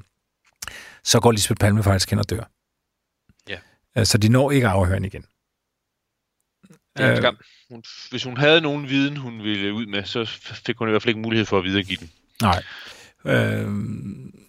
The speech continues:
Speaker 1: ja, hvornår er det, hun dør? Øh, har du datoen foran dig?
Speaker 2: Den attende oktober to tusind og atten.
Speaker 1: Hun dør den attende oktober to tusind og atten. Det er ti dage efter det her møde.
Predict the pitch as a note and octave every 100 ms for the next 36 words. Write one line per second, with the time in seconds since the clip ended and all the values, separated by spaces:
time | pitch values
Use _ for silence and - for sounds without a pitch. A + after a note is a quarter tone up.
0 | _ _ B2 G#2 A#2 C#3 C3+ C#3+ C3+ C3
1 | C3 C#3 D3 D3+ C3+ B2+ B2 B2 B2 B2
2 | A#2+ A#2+ - - G#2+ C3 B2 B2+ - C#3
3 | B2+ C3+ B2+ A#2 _ _ - A2 - B2
4 | B2 G#2 B2 A2 F#2+ - - G2 F#2 F#2+
5 | F#2+ F2+ - - - - - C3+ E3 D#3+
6 | - C3+ - _ _ C#3 C#3 D#3+ B2+ -
7 | C3+ C3 A#2 - _ _ _ _ _ _
8 | - C3+ A#2+ C3 A2+ A#2+ - _ _ _
9 | A#2 G#2+ - G#2+ - - A#2+ C3+ A#2 G#2
10 | - _ _ _ _ - F#3 C#3+ A2 G#2
11 | A#2 - _ A2 - A#2+ G#2+ G2 G#2 F#2
12 | F2+